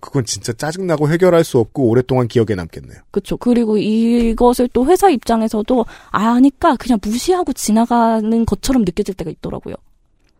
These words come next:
Speaker 2: 이, 이,
Speaker 1: 음.
Speaker 2: 이분 상담만 들으면.
Speaker 1: 그러니까 정말 화가 나셨어.
Speaker 2: 그쵸.
Speaker 1: 그래서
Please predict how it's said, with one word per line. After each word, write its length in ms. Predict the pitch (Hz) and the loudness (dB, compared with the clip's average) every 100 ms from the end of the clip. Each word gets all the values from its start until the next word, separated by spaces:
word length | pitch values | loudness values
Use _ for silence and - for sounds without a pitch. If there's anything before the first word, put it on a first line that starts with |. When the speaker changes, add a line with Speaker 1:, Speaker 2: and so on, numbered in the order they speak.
| _ - | _ -4
Speaker 2:
이, 160 | 208 | -2
이, 20 | 180 | -2
Speaker 1:
음. 280 | 117 107 101 | -4 -6 0
Speaker 2:
이분 300 | 214 208 233 | 2 4 6
상담만 420 | 269 269 240 196 | 6 4 4 0
들으면. 300 | 180 160 - 196 208 _ _ _ _ _ _ _ | -4 -8 -10 -12 -14 _ _ _ _ _ _ _
Speaker 1:
그러니까 180 | 147 - | -8 2
정말 380 | 135 170 185 | 2 4 2
화가 240 | 170 185 170 | 2 -2 -4
나셨어. 260 | 107 90 | -4 -8
Speaker 2:
그쵸. 540 | - 247 220 202 185 - _ _ | -6 -6 -4 -6 -8 -14 _ _
Speaker 1:
그래서 420 | 131 135 170 | -2 0 0